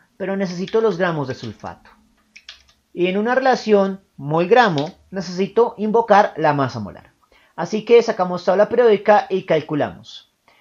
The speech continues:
Veintidós punto noventa y nueve, que se repite dos veces, más treinta y dos punto cero siete, que se repite una vez,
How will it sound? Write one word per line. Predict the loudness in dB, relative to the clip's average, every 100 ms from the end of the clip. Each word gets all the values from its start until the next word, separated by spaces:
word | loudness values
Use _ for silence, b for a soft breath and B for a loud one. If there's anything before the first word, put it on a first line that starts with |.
| b b
Veintidós | -6 -4 -2 2 4 4 2
punto | -4 -4 2 2
noventa | 4 -2 -2 -2
y | -2
nueve, | 0 2 2
que | -2
se | -6
repite | -6 -6 -6 -4
dos | 0 0 0
veces, | 0 0 -4 -14 -20 _ _ -6
más | 0 0 0 -8 _ _ -8
treinta | -6 -2 0
y |
dos | 0 -2
punto | -2 -8 -6 -4
cero | -2
siete, | -2 -2 -2 -2
que | -4 -2
se | -2
repite | -2 -8 -8 -6
una | -2
vez, | 0 -2 -6 -20